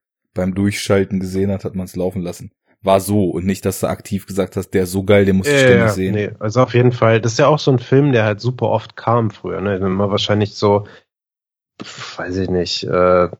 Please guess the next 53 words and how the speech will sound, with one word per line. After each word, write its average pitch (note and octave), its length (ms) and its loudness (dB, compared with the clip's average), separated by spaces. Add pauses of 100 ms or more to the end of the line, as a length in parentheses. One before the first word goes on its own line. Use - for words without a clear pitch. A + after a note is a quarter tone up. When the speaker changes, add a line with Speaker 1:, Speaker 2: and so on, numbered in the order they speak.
(300)
Speaker 2:
entweder G2+ 300 0
nachts, G2+ 500 0
wenn G#2 100 2
man G2+ 140 2
nach G2 80 0
Hause G#2+ 240 2
kam, A2 320 2
lief A2 160 -4
der A#2 100 2
noch A2 240 0
auf G#2 380 -2
irgendwie G#2 340 -4
R G2+ 180 2
T A#2+ 120 -2
L G#2+ 100 2
zwei, - 240 0
so A#2 140 0
ein A2+ 40 2
typischer - 340 -2
R B2 100 -6
T B2 100 -4
L - 140 -2
zwei G2 320 -2
Film, F2 340 -4
finde F#2 320 -2
ich. - 240 -8
Speaker 1:
<laughs> C3+ 300 -4
Speaker 2:
Also G#2+ 180 2
auch - 160 2
wenn A#2+ 80 4
es A2+ 160 2
gemein A2 480 4
dem G#2+ 160 0
Film A2+ 380 4
jetzt A2 220 0
gegenüber G#2+ 340 0
klingt, A2+ 280 0
aber G2+ 120 2
manchmal, A2 400 0
die G#2 100 -2
haben G#2+ 100 2
ja B2 80 4
so A2 120 0
Filme, A#2+ 320 2
die A2+ 80 0
da G#2 100 0
so G2+ 120 -4
in A2 120 -4
Dauerrotation F#2+ 840 -2
sind, F#2 280 -12
ne? G#2 140 -2
Und G2 140 -6
die F#2+ 160 -6